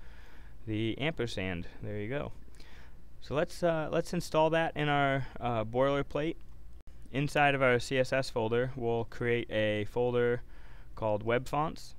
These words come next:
and take these, uh, web fonts for Bookmania, drop 'em in there, and then we'll take the style sheet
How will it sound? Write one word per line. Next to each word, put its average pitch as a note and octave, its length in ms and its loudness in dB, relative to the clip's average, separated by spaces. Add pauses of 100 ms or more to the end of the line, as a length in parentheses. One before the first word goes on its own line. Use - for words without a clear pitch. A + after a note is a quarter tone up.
and G#2 320 -4
take B2+ 260 -4
these, B2 1040 -4
uh, G#1 180 -6
web C3 220 2
fonts C#3+ 340 0
for A#2+ 160 0
Bookmania, C3 760 -2 (500)
drop A2 260 0
'em A2 120 0
in A#2 140 0
there, C3+ 280 0 (1700)
and G#2 380 -2
then C3+ 140 0
we'll C#3+ 100 0
take C3+ 200 -2
the - 80 -4
style C#3+ 340 0
sheet C3 280 -4